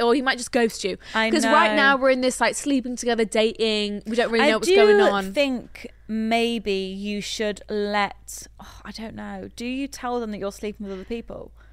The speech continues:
Speaker 1: I think
Speaker 2: 'Cause if I was
Speaker 1: until
Speaker 2: dating a guy and I was sleeping with him, I would wanna know if he was sleeping with other
Speaker 1: Right.
Speaker 2: people.
Speaker 1: I think,
Speaker 2: I feel like
Speaker 1: okay.
Speaker 2: that's sensible.
Speaker 1: But also, I also feel like it's probably sensible and smart.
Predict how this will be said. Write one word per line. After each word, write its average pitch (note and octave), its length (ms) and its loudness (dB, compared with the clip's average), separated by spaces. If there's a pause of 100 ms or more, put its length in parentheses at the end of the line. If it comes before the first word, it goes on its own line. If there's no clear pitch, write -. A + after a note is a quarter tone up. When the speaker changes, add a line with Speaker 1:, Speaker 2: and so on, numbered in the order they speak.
(140)
Speaker 1:
I D#4 160 0
think E4+ 420 -6
Speaker 2:
'Cause C#4 140 2
if D#4 160 6
I E4 180 6
was F4+ 120 6
Speaker 1:
until F#4 180 4
Speaker 2:
dating A4+ 160 4
a B3 60 0
guy G#3+ 280 2
and G3+ 120 0
I G#3 120 2
was G#3+ 120 -2
sleeping A3 340 -6
with F#3 160 -6
him, E3+ 320 -6
I G#3+ 180 2
would A3+ 160 -2
wanna G3+ 260 0
know F#3 180 0
if F3+ 100 -4
he G3+ 160 -6
was F#3 140 -8
sleeping A3 220 0
with G3 100 4
other F3+ 100 -2
Speaker 1:
Right. F3 100 -2
Speaker 2:
people. E3 400 -8
Speaker 1:
I B3 180 2
think, - 680 -2 (400)
Speaker 2:
I C4 120 2
feel A3+ 180 -2
like A3 100 4
Speaker 1:
okay. F#3+ 80 0
Speaker 2:
that's G#3+ 240 -2
sensible. F3 720 -8 (100)
Speaker 1:
But C#4+ 140 2
also, C4+ 500 4
I A#3 240 4
also A3+ 380 2
feel G3+ 340 -2
like F#3+ 320 -2
it's - 160 -8
probably D4+ 400 0
sensible G3 500 -6
and F#3 120 -8
smart. F#2+ 480 -12